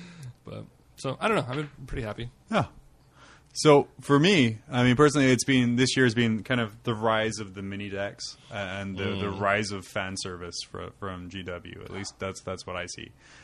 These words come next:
Speaker 2: I mean, if we look this year alone, we've had Harlequins, we've had Admech, um, we've had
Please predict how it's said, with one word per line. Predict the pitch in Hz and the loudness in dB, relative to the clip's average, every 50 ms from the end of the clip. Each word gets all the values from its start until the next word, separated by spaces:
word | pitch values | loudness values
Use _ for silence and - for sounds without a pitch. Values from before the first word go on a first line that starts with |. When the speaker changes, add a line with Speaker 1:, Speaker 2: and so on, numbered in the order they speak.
| - - | -12 -6
Speaker 2:
I | 104 101 101 98 | -2 -2 -2 -2
mean, | 98 98 98 98 | -2 -4 -6 -6
if | 95 95 | -6 -6
we | 95 104 107 | -4 -4 -2
look | 107 107 104 104 95 - _ | -2 -2 -2 -4 -6 -8 _
this | - 101 95 - - | -6 -6 -4 -4 -4
year | 107 101 101 | -4 -4 -4
alone, | 92 90 92 92 92 95 95 95 | -4 -4 -4 -4 -4 -6 -6 -8
we've | 95 95 90 - - | -8 -10 -12 -8 -8
had | 90 87 87 85 | -6 -6 -6 -8
Harlequins, | - - 92 87 85 - - - - - - - - - _ _ _ _ _ _ _ _ | -8 -8 -8 -8 -8 -10 -12 -14 -14 -16 -18 -18 -20 -20 _ _ _ _ _ _ _ _
we've | - 107 104 101 98 - | -12 -10 -8 -8 -8 -8
had | - 98 90 87 82 - - | -8 -6 -6 -6 -8 -10 -8
Admech, | 101 101 101 95 92 90 85 85 - - - - _ _ _ _ _ - - - - _ _ | -6 -6 -6 -6 -8 -12 -14 -14 -14 -18 -20 -20 _ _ _ _ _ -20 -20 -20 -20 _ _
um, | - 95 90 87 87 | -6 -4 -4 -4 -4
we've | 90 92 90 - | -6 -8 -8 -8
had | 107 98 92 | -8 -8 -8